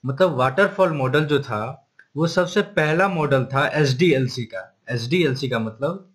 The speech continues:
software development life cycle। मतलब अगर किसी भी software को develop करना है तो उसको किस cycle में develop करेंगे, मतलब उसका criteria क्या होगा, step by step criteria क्या होगा,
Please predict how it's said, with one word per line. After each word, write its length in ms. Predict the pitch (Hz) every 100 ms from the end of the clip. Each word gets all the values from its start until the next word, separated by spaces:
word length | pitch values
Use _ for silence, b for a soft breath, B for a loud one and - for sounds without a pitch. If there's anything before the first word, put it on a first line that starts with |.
| -
software 480 | 147 139 - 185
development 580 | 143 131 131 135 143 180 160
life 260 | 120 120 123
cycle। 440 | - 98 95 - _ _ _ _ 117
मतलब 500 | 120 131 151 160 _ _ _ _
अगर 240 | 147 180 190
किसी 340 | 175 139 208
भी 120 | 196
software 460 | 190 147 143 170 170
को 100 | 151
develop 440 | 131 127 143 147
करना 300 | 127 113 107 110
है 140 | 123 _ _ _
तो 120 | 170 139
उसको 400 | 165 - 208 208
किस 520 | - - 214 - -
cycle 420 | 147 147 208 208
में 140 | 185
develop 360 | 156 131 131 127
करेंगे, 320 | 120 113 120 156
मतलब 640 | 135 127 120 110 - _ _ -
उसका 220 | 139 180
criteria 720 | 175 165 160 156 151 156 196
क्या 220 | - 156
होगा, 480 | 120 110 117 143 - _ 131
step 280 | - 165 143
by 160 | 147
step 260 | 139 - 190
criteria 560 | 185 143 139 123 117 113
क्या 200 | 113 101
होगा, 400 | 101 120 -